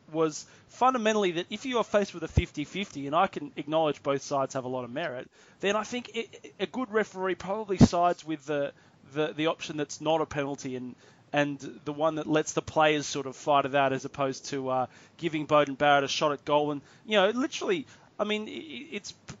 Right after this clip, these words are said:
putting it bluntly, as I said, it, it's, it's the biggest refereeing decision of the decade because a line series <laughs> rests in the hands of Romain Poite at that moment. You know, he blows that penalty, Barrett likely kicks the goal, even though he's missed a few from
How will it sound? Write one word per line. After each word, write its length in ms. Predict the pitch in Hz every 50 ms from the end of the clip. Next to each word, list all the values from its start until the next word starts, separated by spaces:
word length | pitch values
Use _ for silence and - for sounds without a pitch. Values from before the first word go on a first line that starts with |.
| _ -
putting 240 | - 277 294 269 208
it 140 | 165 - -
bluntly, 320 | 151 170 208 240 185 147
as 140 | 139 143 151
I 60 | 156
said, 220 | 139 - - 226 208
it, 100 | 180 165
it's, 240 | 156 175 - - - -
it's 160 | 240 - -
the 80 | 233
biggest 380 | 226 - 294 302 311 - - -
refereeing 420 | 185 170 - 156 151 147 147 143
decision 360 | 135 143 - - 151 139 139 139
of 60 | 123
the 80 | 123
decade 500 | 127 - 185 254 - - 156 117 95 - - _ - - _ _ _
because 440 | - 190 - - 214 208 202 - - - _ - 208 180 170 -
a 120 | - 226 214
line 440 | - 208 175 196 226 254 269 233
series 400 | - - - 151 135 135 131 - -
<laughs> 20 |
rests 380 | 147 170 190 - - - - -
in 120 | 185 160
the 100 | 156 151
hands 320 | 143 156 165 185 185 - 147
of 120 | 131 123
Romain 300 | 147 151 151 151 143 139
Poite 240 | - - 170 180 156
at 80 | 139
that 160 | 139 131 120 113
moment. 400 | 165 202 220 160 123 110 - 147
You 60 | 135
know, 160 | 131 147 226 - - - - -
he 100 | 247 262
blows 240 | 226 254 233 202 170
that 140 | 180 165 -
penalty, 500 | - 165 156 151 151 - 156 143 143 - - - - _ _ _ _ -
Barrett 380 | 240 233 214 208 202 185 -
likely 400 | 185 165 160 170 175 - - 156
kicks 280 | 143 - 147 - - -
the 100 | - 131
goal, 300 | - 135 139 151 175 180
even 180 | 156 135 139 147
though 120 | 143 139
he's 160 | 135 127 -
missed 220 | 143 147 139 - 143
a 60 | 131
few 180 | - - 131
from 280 | 127 - - 123 127 117